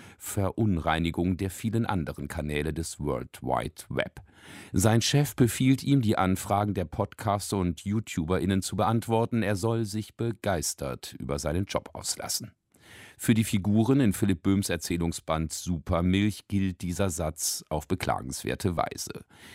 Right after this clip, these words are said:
Gerahmt ist das Ensemble von zwei Geschichten, die augenscheinlich miteinander korrespondieren. In der ersten Erzählung German Content Superstar verliert ein Werbetexter den Verstand. In der letzten Erzählung Bei Pac-Man gewinnen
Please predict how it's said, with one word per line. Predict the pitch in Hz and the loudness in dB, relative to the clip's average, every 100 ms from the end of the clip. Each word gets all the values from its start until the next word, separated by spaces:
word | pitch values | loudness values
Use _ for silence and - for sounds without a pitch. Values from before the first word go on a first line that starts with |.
| - - | -12 2
Gerahmt | 104 98 101 107 104 | 4 6 6 6 4
ist | 90 | 4
das | 92 95 | 2 4
Ensemble | 92 - 101 104 101 98 | 2 4 4 6 4 2
von | - 90 82 | 2 2 2
zwei | - - 87 85 85 | -2 -2 -2 0 -2
Geschichten, | 80 - 95 - - 92 | -4 -2 -2 -2 0 0
die | 87 90 92 - | 2 0 -2 0
augenscheinlich | 98 104 78 - 78 78 80 | 0 0 -2 -4 -2 -2 -2
miteinander | - 85 80 82 | -2 0 0 -2
korrespondieren. | 82 90 87 85 - 95 92 - 87 78 73 71 - - - - | -4 -2 -2 -4 -4 -4 -4 -2 0 0 -2 -6 -6 -14 -16 -2
In | 85 82 | 2 2
der | 71 87 85 87 | 2 2 2 2
ersten | 95 95 - 90 | 2 0 0 0
Erzählung | 82 - 85 98 104 95 | 0 0 0 2 0 0
German | 85 78 78 | 0 0 -2
Content | - 78 - - | -4 -6 -4 -6
Superstar | 90 92 - - 92 92 92 | -4 -2 -2 -2 0 0 -2
verliert | - 82 90 95 - | -2 -2 0 -2 -2
ein | 92 92 90 | -2 0 0
Werbetexter | 90 87 73 71 - 80 - - | 0 0 0 -4 -4 -4 -4 -2
den | 76 76 | -2 -2
Verstand. | - 85 - 95 71 71 - | -2 -4 -2 0 0 -4 -6
In | 80 80 | -2 0
der | 78 | 0
letzten | 87 - 92 | 0 -2 -2
Erzählung | 80 - - 85 87 92 - - _ | -2 -2 0 0 2 0 -4 -14 _
Bei | - 80 76 | -2 0 -2
Pac-Man | 73 - 80 - 78 78 78 71 | -4 -6 -6 -6 -2 0 0 -2
gewinnen | 78 95 98 101 | 2 4 6 4